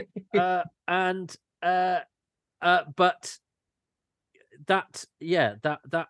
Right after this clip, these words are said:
Speaker 2: that, that I think we, yeah, we, uh, uh, I always, I, I, I always think if, if it's telling, if, if, if it's, if it's a documentary that I would be really happy to watch,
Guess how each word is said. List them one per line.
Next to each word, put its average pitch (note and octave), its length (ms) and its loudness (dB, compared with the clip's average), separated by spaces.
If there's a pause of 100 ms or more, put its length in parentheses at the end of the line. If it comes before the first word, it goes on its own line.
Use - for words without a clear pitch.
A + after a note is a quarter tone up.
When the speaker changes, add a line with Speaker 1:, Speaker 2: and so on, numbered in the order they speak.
(220)
Speaker 2:
that, D#3+ 140 -2 (120)
that E3 260 -2
I B2+ 160 -4
think C#3+ 380 -6
we, C3 280 -4 (460)
yeah, F3 280 2
we, D#3+ 120 -4
uh, - 120 -12 (100)
uh, - 320 -10
I E3+ 140 4
always, G3 280 2
I, D#3+ 60 -8 (260)
I, D3+ 140 0
I D#3 200 0
always F3 220 0
think D#3+ 180 -10
if, D3 180 -10 (120)
if D#3+ 200 -8
it's - 200 -14
telling, E3 480 -4 (340)
if, - 220 -10
if, - 140 -10 (600)
if D#3 140 -4
it's, - 300 -8
if D3 140 -10
it's D3 180 -10
a C3 60 -6 (140)
documentary D3+ 640 -6
that A#2 140 -12 (120)
I C3+ 260 -2
would A#2+ 260 -8
be A2 140 -10
really A#2 480 -4
happy A#2 360 -12
to G#2 140 -10
watch, - 680 -12